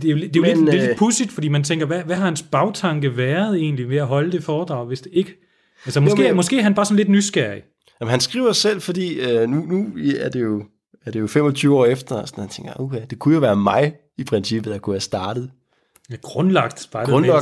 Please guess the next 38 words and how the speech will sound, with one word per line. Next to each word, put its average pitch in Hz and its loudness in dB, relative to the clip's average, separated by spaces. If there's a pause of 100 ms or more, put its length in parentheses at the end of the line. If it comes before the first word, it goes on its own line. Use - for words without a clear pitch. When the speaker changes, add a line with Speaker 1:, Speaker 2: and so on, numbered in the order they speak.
Speaker 2:
Grundlagt - -12
spejderbevægelsen 113 0
i - -14
Danmark. - -14 (960)
Men, 120 2
øhm, 110 2 (800)
altså, 107 -8
dels 147 -2
så, 139 2
øh, 104 -2 (220)
han 120 -6
føler 151 0
sig 131 2
ikke 143 -4
helt, 160 -6
helt 165 0
rustet. 196 -4
Der 139 -6
står 139 -2
blandt 117 2
andet, 135 0
synes 143 -10
jeg 131 0
er 113 -2
meget 123 4
sjovt, 131 0
at, - -8 (840)
at 104 -4
han 107 0
er, 107 4
han 113 -4
har 117 4
ikke, 131 -4
han 120 -4
har 127 2
ikke 143 -2
været 131 2
soldat. - -6